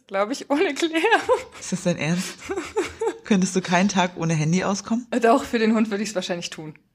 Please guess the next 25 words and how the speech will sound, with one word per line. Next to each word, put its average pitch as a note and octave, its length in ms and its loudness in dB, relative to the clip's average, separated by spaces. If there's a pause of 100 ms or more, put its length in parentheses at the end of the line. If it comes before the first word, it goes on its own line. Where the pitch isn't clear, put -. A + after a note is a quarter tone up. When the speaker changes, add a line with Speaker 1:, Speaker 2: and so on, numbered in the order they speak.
(560)
Speaker 1:
Aber F#3 200 -4
es G#3 100 -4
ist G#3+ 160 0
doch C#4+ 140 4
schwer. A#3+ 420 2
Guck - 260 -12
mal, D#4 140 2
wie D4 60 -4
viel D#4 160 -4
Kontakt - 440 -6
wir, F4+ 200 4
äh, G#3+ 160 -4 (200)
täglich A3 380 -6
haben F#3 240 0
über E3+ 160 -8
das E3+ 160 -8
Telefon. D#3 720 -10
Ich - 80 -8
Speaker 2:
Ich G#3 60 4
Speaker 1:
müsste C4+ 180 -2
Speaker 2:
b- - 80 -6
Speaker 1:
quasi D4 260 4
ohne D4 220 2
dich C#4+ 220 0
auskommen. F3 480 -4